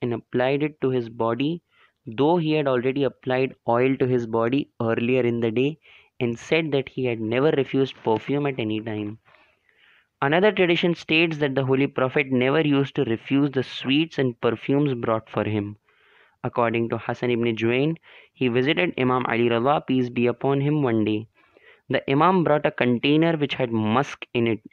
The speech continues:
and asked him to take some from it. He did what was told. He ordered to take musk once more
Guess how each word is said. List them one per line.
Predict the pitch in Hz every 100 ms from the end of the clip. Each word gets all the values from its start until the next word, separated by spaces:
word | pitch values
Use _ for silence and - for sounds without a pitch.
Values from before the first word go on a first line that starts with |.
| -
and | 110 -
asked | - 120 139
him | - 147
to | 143
take | - 123 -
some | - 120
from | 123 120 104
it. | 95 _ _ _ - _
He | 139 127
did | 170 170
what | 143 131
was | 135 -
told. | 131 110 101 _ _ - - - _
He | - 139
ordered | 139 143 165 180 _
to | 156 147
take | 143 139 -
musk | 117 123 143 - - -
once | 113 113 139 -
more | 151 160